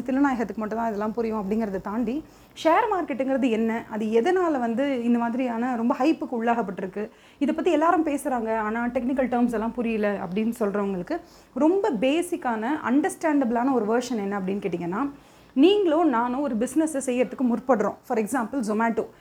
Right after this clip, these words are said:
ஏன்னா Zomato ஏன் எக்ஸாம்பிள் எடுத்துக்கிறோம் அப்படின்னா, அது வந்து ஈஸியா பு-, புரியக்கூடிய ஒரு டெக்னாலஜி. அதனால தான் இந்த Zomatoங்கிற ஒரு டெக்னாலஜியை நீங்க கண்டுபிடிச்சிட்டீங்க. அது என்ன டெக்னாலஜி அப்படின்னு கேட்டிங்கன்னா, சென்னையில இருக்கக்கூடிய மொத்த ஹோட்டல்ஸோட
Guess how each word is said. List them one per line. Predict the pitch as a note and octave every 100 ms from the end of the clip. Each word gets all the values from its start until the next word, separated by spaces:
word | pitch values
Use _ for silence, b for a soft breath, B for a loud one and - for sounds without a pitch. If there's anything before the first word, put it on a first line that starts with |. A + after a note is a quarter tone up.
| B B
ஏன்னா | C#4+ D4+
Zomato | B3+ F4 F#4 D4
ஏன் | C#4 A#3+
எக்ஸாம்பிள் | A#3 B3 A#3+
எடுத்துக்கிறோம் | G#3 G#3+ A#3+
அப்படின்னா, | A3+ G3
அது | D4 D4
வந்து | C4 D#4+
ஈஸியா | D4 F4+ F4+ -
பு-, | D#4 B3 F4+
புரியக்கூடிய | F#4+ G4+ C#4+ A#3+ D4
ஒரு | C4+
டெக்னாலஜி. | G#3 F3+ C#4 C4+ G#3+ F3 E3
அதனால | G3 G3+ F#3
தான் | F#3 - B B B B
இந்த | C#4+
Zomatoங்கிற | C4 C#4+ G#4+ G#4 F#4 F4
ஒரு | C4+
டெக்னாலஜியை | A3+ B3 D4+ E4 B3+ G3 B3+
நீங்க | C#4+
கண்டுபிடிச்சிட்டீங்க. | B3 B3 C4+ B3 - F#3+ E3+ - -
அது | B3+ C#4+
என்ன | F4
டெக்னாலஜி | G4 D4 C#4+ B3 A3
அப்படின்னு | G3+ G3+ G#3
கேட்டிங்கன்னா, | F#3 F3 E3 G#3+ E4 B B B B B B
சென்னையில | - D#4 F4 A4+ F4 F4+
இருக்கக்கூடிய | D#4 E4+ F#4+ D#4 D4+
மொத்த | C4+ C4+ F#4+
ஹோட்டல்ஸோட | D#4+ E4 F#4 D4+ A#3 A3+